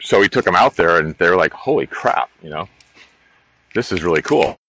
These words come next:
And then as it opens and starts, you know, it's because now the town sort of embraced it down there, I think, just because at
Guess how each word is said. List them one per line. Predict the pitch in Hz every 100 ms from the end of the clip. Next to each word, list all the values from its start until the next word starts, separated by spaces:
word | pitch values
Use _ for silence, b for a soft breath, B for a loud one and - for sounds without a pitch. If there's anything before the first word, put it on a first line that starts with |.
| _
And | - 85 90
then | 90 82 82
as | 90
it | 85
opens | 80 104 98 87 82
and | 82 73
starts, | - 87 80 - - -
you | 107
know, | 82
it's | -
because | - 92 127 104 92
now | 90 120
the | 123
town | - 107 95 -
sort | 101
of | 87
embraced | 82 87 90 -
it | 78
down | 76 71
there, | 92
I | 85
think, | - 76
just | - 85
because | - - 78
at | 71